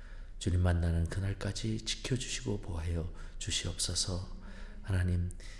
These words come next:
우리 마음 가운데 무거운 짐이 있습니다. 주님 앞에 모든 것 다 내려놓고 주님과 동행하며 주님의 멍에를 매며 기쁨으로 삶을 살아가는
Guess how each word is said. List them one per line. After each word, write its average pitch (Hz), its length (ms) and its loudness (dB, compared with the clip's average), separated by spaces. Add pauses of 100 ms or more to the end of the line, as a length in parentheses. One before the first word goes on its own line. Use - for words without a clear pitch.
(240)
우리 95 120 4
마음 90 360 6
가운데 90 440 4
무거운 95 360 4
짐이 98 280 0
있습니다. 92 640 0 (640)
주님 90 260 4
앞에 87 220 4
모든 104 420 4
것 110 120 2
다 101 140 2
내려놓고 85 800 0 (640)
주님과 85 420 4
동행하며 92 760 4 (140)
주님의 95 340 2
멍에를 110 440 6
매며 87 340 0 (480)
기쁨으로 90 800 4 (1000)
삶을 90 420 4
살아가는 92 680 2